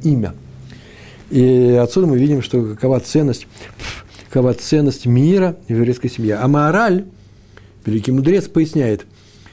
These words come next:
Тора вообще-то постановляет вот в данном случае приказывает стереть имя Всевышнего. Написано имя,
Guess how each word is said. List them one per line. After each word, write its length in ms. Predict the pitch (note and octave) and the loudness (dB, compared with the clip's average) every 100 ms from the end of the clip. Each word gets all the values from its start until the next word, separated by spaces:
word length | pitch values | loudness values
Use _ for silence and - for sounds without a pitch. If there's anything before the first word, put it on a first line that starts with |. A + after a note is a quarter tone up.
| - - | -20 -6
Тора 300 | G3 A#3 G3+ F3 | 0 0 0 -2
вообще-то 320 | D3+ G#3+ - | -4 -4 -8
постановляет 480 | - E3 E3+ F#3+ D3 | -6 -2 0 0 -2
вот 80 | |
в 40 | B2 | -2
данном 220 | D3 C3+ | -2 -2
случае 400 | D#3+ G#3+ - C3 | -4 -4 -4 -4
приказывает 460 | - C#3+ D3+ B2+ A#2+ | -4 -2 -2 -2 -2
стереть 400 | - D3+ D3 - | 0 2 0 0
имя 220 | C3+ A#2 | 0 0
Всевышнего. 440 | - B2 G#2 - | 0 0 0 -4
Написано 440 | G#2+ E3+ C#4 - G3 | -4 -2 -4 -2 -4
имя, 340 | F#3+ F3+ B2+ | -2 -4 -4